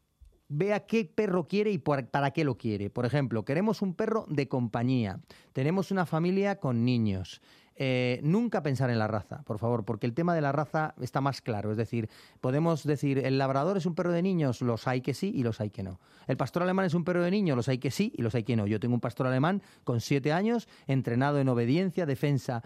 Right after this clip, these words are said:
y, y, y todo lo que quieras, y está con mi hijo de seis años, se-, y, y vamos, yo tengo la confianza al cien por cien de poderlo dejar solo,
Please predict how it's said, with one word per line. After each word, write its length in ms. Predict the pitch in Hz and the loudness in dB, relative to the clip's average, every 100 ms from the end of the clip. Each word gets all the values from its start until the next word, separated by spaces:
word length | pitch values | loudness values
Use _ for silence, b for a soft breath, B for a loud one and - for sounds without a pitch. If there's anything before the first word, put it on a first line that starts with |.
| 175 B | -12 B
y, 480 | - 117 117 110 120 | -2 0 0 -2 -6
y, 280 | - 123 123 | -6 -6 -4
y 40 | 131 | -2
todo 180 | 156 160 | 0 0
lo 80 | |
que 100 | 147 | 0
quieras, 400 | 131 170 208 156 - | 0 0 0 -2 -4
y 180 | 147 127 | 0 0
está 220 | 110 143 | 0 -2
con 160 | 147 131 | 0 2
mi 100 | 139 | 2
hijo 160 | - | 0
de 140 | 131 120 | -2 -2
seis 260 | 127 120 | -2 -2
años, 400 | 160 196 226 247 B B | 0 0 0 -4 B B
se-, 180 | - 120 | -6 -2
y, 200 | 123 - | -2 -2
y 100 | 127 | -2
vamos, 260 | 123 127 | 0 0
yo 120 | 113 127 | 0 -2
tengo 200 | 139 135 | 0 0
la 100 | 123 | 0
confianza 420 | 123 127 135 139 | -2 -2 -2 -2
al 80 | 117 | 0
cien 220 | 160 151 | 0 0
por 160 | 131 | -2
cien 180 | 113 143 | -2 0
de 80 | 135 | 0
poderlo 300 | 123 127 127 | 0 0 0
dejar 240 | 120 120 | 0 -4
solo, 340 | 110 160 170 | -4 -2 -2